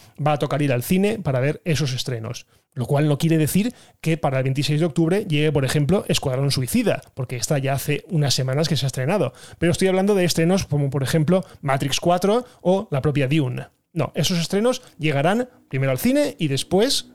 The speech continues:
llegarán a la plataforma de streaming. Con respecto al precio, que recordemos en Estados Unidos es de quince euros al mes, perdón, de quince dólares al mes,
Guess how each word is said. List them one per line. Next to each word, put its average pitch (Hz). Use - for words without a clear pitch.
llegarán 131
a 135
la 131
plataforma 123
de 117
streaming. -
Con 185
respecto 233
al 254
precio, 247
que 160
recordemos 160
en 139
Estados 160
Unidos 160
es 156
de 135
quince 151
euros 135
al 120
mes, 151
perdón, 135
de 131
quince 196
dólares 127
al 135
mes, 262